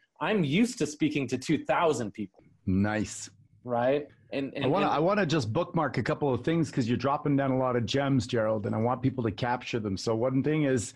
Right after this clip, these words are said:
Speaker 2: you talk about, you know, the becoming familiar with a-, and the, the, the creativeness of your mind. And I think that you became familiar with being a speaker with yourself.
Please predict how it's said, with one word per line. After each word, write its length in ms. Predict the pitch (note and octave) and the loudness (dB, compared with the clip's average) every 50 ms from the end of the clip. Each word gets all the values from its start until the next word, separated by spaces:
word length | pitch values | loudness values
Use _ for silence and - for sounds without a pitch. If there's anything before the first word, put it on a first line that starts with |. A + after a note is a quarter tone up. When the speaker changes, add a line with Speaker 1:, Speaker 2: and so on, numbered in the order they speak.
| - - - - | -18 -20 -8 -2
Speaker 2:
you 100 | - C#3 | 0 0
talk 320 | - - D3 C3+ C3 - - | 0 2 0 0 0 0 -2
about, 400 | C#3 A#2 C3+ C3 C3 C3 C3 B2+ - - - - - - _ _ - | -4 -2 0 0 2 2 0 0 -2 -10 -20 -20 -20 -20 _ _ -6
you 80 | - A#2+ | -2 0
know, 200 | A#2+ A#2+ B2 B2 | 0 2 0 0
the 380 | A2+ B2 B2+ B2+ B2+ B2 A#2+ - - A2+ | 0 2 2 2 2 2 0 -2 -4 -4
becoming 420 | A2 - - D3+ D3+ D#3+ D#3 C#3 | -2 0 0 0 2 4 2 2
familiar 720 | - - C#3+ C3 B2+ C#3 F3 G#3 G#3+ G3 B2 E2 - - _ _ - - | 2 2 2 2 4 4 4 4 4 4 2 0 -2 -6 _ _ -8 -2
with 580 | A#2+ G#2+ B2 C#3 D3+ C#3 - - - - - _ - G#3+ - - | 2 2 4 4 2 2 -2 -6 -14 -16 -20 _ -20 -16 -8 -4
a-, 40 | |
and 640 | C#3 A#2+ A2+ - - - A#2+ A#2+ G2+ B2 A#2+ A#2 A2+ A2+ | -4 -2 -2 -2 -2 -2 -2 0 0 2 2 4 4 4
the, 260 | A#2 A2+ A2+ - B2+ | 4 2 2 0 0
the, 220 | A2+ A#2 A2+ A2 - | 0 0 0 0 0
the 100 | A2+ G#2+ | -2 -2
creativeness 800 | - - - - C3 C#3 C#3+ D3+ F3 F3+ F3 D3+ D#3 C#3 - - | -2 -2 -2 0 2 2 4 4 4 2 2 2 0 0 0 -2
of 140 | B2+ G#2+ | -2 0
your 120 | A2 A#2 A2 | 0 2 2
mind. 560 | G#2+ G#2+ A2 B2 B2+ A#2+ G#2 G2 G2 F2+ F#2 - - - - - _ - | 2 2 2 2 0 0 2 2 0 0 -2 -8 -14 -20 -20 -20 _ -6
And 280 | - A2+ A#2 A#2+ A#2+ A#2 - - - - _ _ _ _ _ _ - | -4 0 0 2 2 0 -2 -4 -12 -20 _ _ _ _ _ _ -4
I 160 | A#2 C#3+ D#3+ | -2 -2 -2
think 320 | D#3+ - E3 D#3+ C#3 A#2+ | 0 0 0 0 0 0
that 200 | C3+ A#2+ G2 - - _ _ _ - | 0 -2 -2 -4 -8 _ _ _ -4
you 300 | A#2 A2+ A#2 C#3+ E3 F3+ | -2 0 2 2 4 4
became 440 | D#3 E3+ D3 - D3 D3 C#3+ C#3 B2+ | 2 2 0 0 2 2 2 2 2
familiar 880 | - - - D3 C#3+ C#3+ D3 D3 D#3 F3 G3+ G3+ F3 C#3 B2+ A2+ A#2 | 0 -2 0 2 2 4 4 4 4 4 4 4 4 4 4 4 4
with 240 | A#2+ B2 A#2 - - | 2 2 2 2 2
being 240 | C3+ C#3 C3+ C3 B2 | 2 4 4 4 4
a 40 | A2+ | 2
speaker 380 | B2 - - C#3 C3+ - C#3 | 0 0 0 0 2 2 2
with 140 | C3 C3 - | 0 2 2
yourself. 540 | C#3+ C#3+ - - E3+ A2+ - - - - | 0 -2 0 0 -2 -2 -2 -4 -8 -16